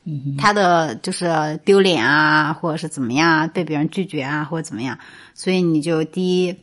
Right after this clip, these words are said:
Speaker 2: 要更珍惜命，第二你就是你干啥事儿你就勇敢一点，就不要怕。
Speaker 1: 对。
Speaker 2: 嗯，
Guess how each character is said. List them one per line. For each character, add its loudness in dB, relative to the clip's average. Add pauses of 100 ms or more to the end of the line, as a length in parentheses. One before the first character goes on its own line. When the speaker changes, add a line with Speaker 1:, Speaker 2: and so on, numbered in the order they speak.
(160)
Speaker 2:
要 -2
更 2
珍 2
惜 0
命， 0
第 0
二 4
你 0
就 -6
是 -6 (340)
你 -4
干 0
啥 2
事 -2
儿 2
你 -2
就 -2
勇 2
敢 -2
一 -8
点， -14
就 -6
不 2
要 4
怕。 2 (120)
Speaker 1:
对。 -4
Speaker 2:
嗯， -2